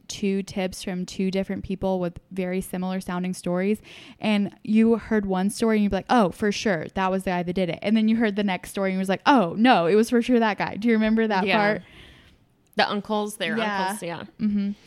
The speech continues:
Speaker 1: So the first tip is from Debbie Yon.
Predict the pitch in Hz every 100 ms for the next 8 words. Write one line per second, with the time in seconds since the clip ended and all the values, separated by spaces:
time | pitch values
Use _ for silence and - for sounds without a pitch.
0 | - - - _ - - 233 196 - 226
1 | 214 254 285 - 233 208 202 208 208 196
2 | 190 190 202 190 165 156 104